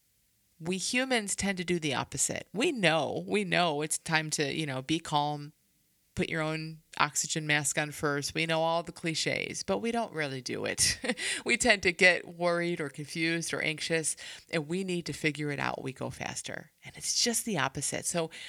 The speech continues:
our feelings are this amazing guide that is so much simpler than we ever thought it could be because it doesn't have to involve the outside world.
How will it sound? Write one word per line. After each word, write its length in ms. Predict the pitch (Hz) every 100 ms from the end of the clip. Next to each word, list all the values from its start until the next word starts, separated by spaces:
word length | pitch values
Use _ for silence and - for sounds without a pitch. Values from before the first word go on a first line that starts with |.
| -
our 80 | 175
feelings 420 | - 233 226 214
are 100 | 196
this 200 | 180 175
amazing 960 | 175 170 180 190 190 190 185 165 156 151 - - - _ _ - -
guide 440 | 156 156 156 147 -
that 320 | 151 147 -
is 140 | 165 -
so 560 | - - - 269 269
much 300 | 214 185 160
simpler 720 | - 175 165 - 156 - 160 - _ -
than 220 | 170 165
we 140 | 170
ever 220 | 180 180
thought 280 | 175 175 160
it 100 | 147
could 200 | 165 156
be 120 | 156
because 340 | 143 147 156 151
it 140 | 156
doesn't 280 | 180 196 233
have 220 | 208 196
to 80 | -
involve 360 | 170 156 151 147
the 120 | 139
outside 380 | 135 - 135 135
world. 380 | 127 120 -